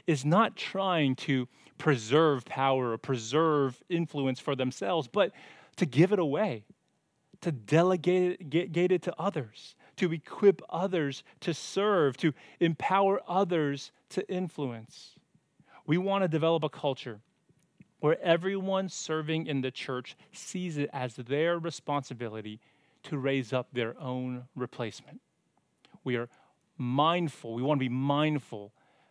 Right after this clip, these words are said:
of building in to others, equipping them. And that starts with leaders like me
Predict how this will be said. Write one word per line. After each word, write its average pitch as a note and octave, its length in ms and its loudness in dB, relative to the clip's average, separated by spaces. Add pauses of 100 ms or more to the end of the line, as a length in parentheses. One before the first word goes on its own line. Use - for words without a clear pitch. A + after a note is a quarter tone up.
(100)
of A2+ 260 -4
building D3 480 2
in B2+ 380 -4 (220)
to - 180 -8
others, G#2+ 480 -6 (380)
equipping C#3 480 -6
them. F2+ 160 -16 (760)
And E3+ 120 4
that E3+ 120 2
starts A3+ 380 0
with D#3 140 0 (420)
leaders D#3 380 0
like D#3 200 -2
me C3+ 360 -4